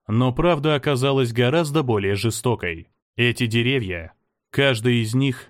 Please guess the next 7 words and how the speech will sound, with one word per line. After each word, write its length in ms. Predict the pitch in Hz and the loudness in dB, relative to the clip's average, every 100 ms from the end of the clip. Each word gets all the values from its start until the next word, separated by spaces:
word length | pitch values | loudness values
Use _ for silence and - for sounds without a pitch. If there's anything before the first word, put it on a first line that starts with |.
| _ | _
это 340 | 135 113 120 | -2 0 0
искатель. 640 | 117 - 139 113 92 85 - _ _ _ _ _ _ | 0 0 -2 -2 -4 -10 -14 _ _ _ _ _ _
Тот, 240 | 139 143 135 | 0 0 -2
кто 240 | - 127 | -2 0
когда-то 480 | 131 120 117 156 160 | 0 -2 0 -2 0
рвался 400 | 117 110 104 113 | 0 0 0 -4
вперед, 540 | - 107 113 95 - | -4 -2 0 -2 -6